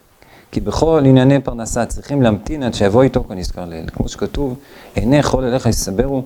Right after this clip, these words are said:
ואתה נותן להם את אוכלם בעיתו." יש מלא, בטח גם אתם פוגשים את זה,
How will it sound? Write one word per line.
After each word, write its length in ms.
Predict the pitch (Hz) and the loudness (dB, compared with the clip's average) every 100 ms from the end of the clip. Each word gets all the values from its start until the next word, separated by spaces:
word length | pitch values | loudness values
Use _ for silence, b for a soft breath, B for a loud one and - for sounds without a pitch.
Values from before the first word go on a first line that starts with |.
| - _ _ _ - | -10 _ _ _ -12
ואתה 260 | 92 - | -8 -6
נותן 340 | 95 90 131 147 | -6 -4 -2 2
להם 140 | 127 | 2
את 80 | 101 | 2
אוכלם 300 | - 104 92 | 0 -2 -4
בעיתו." 240 | 87 - - - _ B B B B B B - - - - - | -8 -8 -12 -14 _ B B B B B B -20 -20 -20 -4 -2
יש 200 | - 131 | 2 4
מלא, 260 | 131 139 147 143 135 120 104 - - _ _ _ _ - | 4 6 4 4 4 4 0 -6 -18 _ _ _ _ -8
בטח 220 | - 110 | -6 0
גם 160 | 113 113 | 2 4
אתם 180 | - - | 2 -4
פוגשים 300 | 113 - | -8 -2
את 60 | |
זה, 80 | 104 | 0